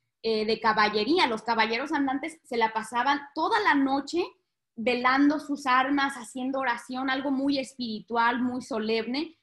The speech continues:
que obviamente en este caso va a ser completamente ridículo y chistoso. Em, y, y otra cosa es que las armas se velaban en una capilla, en la iglesia, en una catedral,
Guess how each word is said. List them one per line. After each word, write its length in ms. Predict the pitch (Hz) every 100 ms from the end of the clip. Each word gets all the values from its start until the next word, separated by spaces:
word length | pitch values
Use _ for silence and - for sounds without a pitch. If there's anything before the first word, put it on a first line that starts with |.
| _
que 120 | -
obviamente 420 | 240 254 269 269 254
en 60 |
este 240 | 254 254 247
caso 260 | 233 247
va 80 | 240
a 60 | 226
ser 160 | 233
completamente 880 | 247 233 226 247 240 226 220 220 214
ridículo 720 | 196 190 220 214 226 214 196 -
y 100 | 214
chistoso. 760 | - 190 - 240 226 269 - - _ _ _ _
Em, 540 | 226 220 214 214 208 - _ _ _ _ - _ _ -
y, 240 | 254 240
y 120 | 262
otra 260 | 254 269 277
cosa 400 | 285 269 302 285
es 140 | 294 - -
que 80 | 240
las 240 | 214 214
armas 300 | 247 269 285
se 100 | 247
velaban 420 | 220 220 226 254
en 160 | 254 233
una 240 | 254 269 269
capilla, 760 | 202 - 226 262 269 233 254
en 60 | 226
la 100 | 208
iglesia, 840 | 196 233 247 254 - 262 240 233 220
en 100 | 220
una 240 | 233 247
catedral, 720 | 202 202 196 214 247 254